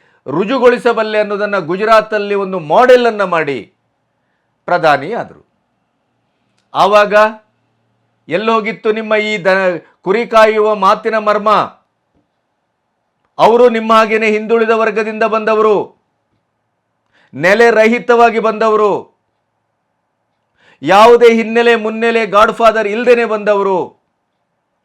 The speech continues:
ಆದರೆ ನಿಮಗಿಂತ ಹೆಚ್ಚು ಸಮಾ-, ಸಾಮಾಜಿಕವಾದಂಥ ಕಾರ್ಯಗಳನ್ನು ಮಾಡಿದವರು,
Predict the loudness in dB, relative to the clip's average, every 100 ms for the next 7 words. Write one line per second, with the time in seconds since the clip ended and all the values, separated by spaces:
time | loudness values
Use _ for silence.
0 | _ _ 2 2 4 0 0 -4 -10 _
1 | _ _ _ -10 -6 -6 -6 -8 -2 -2
2 | 0 -4 _ -8 -6 -6 -4 -2 -4 -6
3 | -4 -2 -2 -2 -4 -4 -6 -4 -2 -2
4 | -2 -6 -6 -10 -10 0 2 2 0 -2
5 | -4 -6 -6 -6 -6 -8 -6 -6 -6